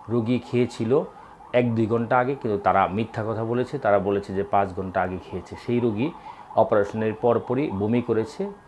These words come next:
সেই বমি তার ফুসফুসে ঢুকে ওই রোগীর মৃত্যু হয়েছে। দর্শক, এই নিউজগুলো ক্ষেত্রেও বলতে চাই, এই ধরনের ঘটনা সারা দেশে আগেও ঘটতো,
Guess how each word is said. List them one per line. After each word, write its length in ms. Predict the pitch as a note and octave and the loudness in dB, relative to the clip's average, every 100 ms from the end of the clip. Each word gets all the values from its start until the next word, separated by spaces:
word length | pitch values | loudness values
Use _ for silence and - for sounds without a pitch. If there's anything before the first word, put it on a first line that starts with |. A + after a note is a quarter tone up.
| - - | -20 -18
সেই 280 | - D3 C3+ | -2 2 4
বমি 300 | A#2+ A#2 G#2 | 4 2 2
তার 180 | G#2 | 2
ফুসফুসে 480 | F#2+ - G#2 A2 G#2+ | 0 -4 -8 -6 -6
ঢুকে 360 | G2 G#2+ - F#3+ - - - | -4 -4 -6 -8 -10 -20 -4
ওই 120 | G#2+ G#2+ | 0 2
রোগীর 220 | G2 G2 | 0 -2
মৃত্যু 360 | G2 F#2 - | -2 -6 -10
হয়েছে। 340 | E2+ D#2+ - E2+ - - - - - - - - | -12 -12 -14 -20 -20 -20 -20 -20 -20 -20 -20 -6
দর্শক, 240 | C3 C#3 A#2 - | -4 -2 -4 -4
এই 220 | C#3+ E3+ | 0 2
নিউজগুলো 720 | D#3 D3 D3+ C3 D3+ E3+ F3 F3 - - - - - - | 4 2 0 0 2 4 4 0 -14 -20 -20 -20 -14 -2
ক্ষেত্রেও 340 | D#3 C3 D3 | 0 4 4
বলতে 300 | A#2 A#2 A2+ | 6 2 0
চাই, 180 | G2+ G2+ | -2 -2
এই 120 | C3+ C#3+ | 2 2
ধরনের 400 | C3+ C#3 C3+ A2 | 4 4 2 2
ঘটনা 440 | G2+ G2+ A#2 F2 | -2 0 0 -2
সারা 320 | - G#2 B2 | -2 6 6
দেশে 420 | A2+ A2+ - B2 - - - | 6 2 0 -2 -2 -6 4
আগেও 360 | A#2 B2+ D3 | 6 8 6
ঘটতো, 440 | C3 D3 - G3+ | 8 4 4 0